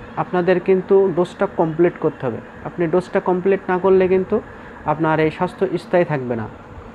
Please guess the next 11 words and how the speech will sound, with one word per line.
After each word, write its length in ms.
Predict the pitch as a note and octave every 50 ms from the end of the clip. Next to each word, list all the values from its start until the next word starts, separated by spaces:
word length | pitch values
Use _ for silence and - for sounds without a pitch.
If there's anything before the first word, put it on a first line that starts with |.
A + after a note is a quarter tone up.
| - - - -
আমি 180 | C#3+ C#3 D#3 D#3 D3+
ডোজটা 300 | D#3 E3 D#3+ - - F3
বলে 220 | D#3+ E3 E3 E3+
দেবো, 160 | D#3+ F3 F3 F#3
সেই 180 | E3+ - E3+ E3
অনুযায়ী 360 | D#3+ E3+ F3 E3 D#3 E3+ E3+
আপনারা 260 | E3 D#3 D#3+ D#3+ D#3+ D#3
ডোজটা 300 | D3 D#3 D#3 - - F3
complete 400 | - E3 D#3+ D#3 D#3+ E3+ E3 - -
করে 100 | F3+ F3
নেবেন। 260 | F3 F3 F3 G3 A3